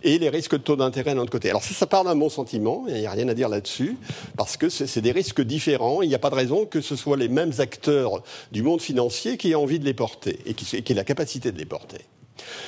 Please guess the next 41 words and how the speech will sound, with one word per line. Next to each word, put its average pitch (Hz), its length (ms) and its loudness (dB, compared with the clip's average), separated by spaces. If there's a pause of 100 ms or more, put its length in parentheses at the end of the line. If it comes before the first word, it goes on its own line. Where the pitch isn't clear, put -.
(120)
Alors, 135 180 2 (260)
pourquoi 208 300 4
ça, 151 300 4
ça, 131 180 0
ça 120 140 0
a - 20 -4
pas 117 140 0
bien 120 140 2
marché ? 135 260 2
Mais 180 100 4
il - 20 4
y 117 60 4
a 104 40 -2
beaucoup 143 220 2
de 135 60 2
raisons, 123 380 2
je, 110 180 2
je 95 100 -4
vais 98 120 2
pas, 101 440 2
euh, 98 200 -6
en 98 120 -2
faire 104 380 0
une 87 340 -2 (400)
liste 107 460 -2
tout 90 160 -10
à 98 80 4
fait 98 160 -2
exhaustive, 131 540 -2
hein. 139 120 0 (440)
Euh, 117 640 2 (1500)
Dès 165 220 6
lors 226 200 -2
que 196 100 6
les 156 140 4
banques 175 300 2
se - 140 0
débarrassent 131 880 2
de 110 100 2
leur, 101 440 0
euh, 90 360 0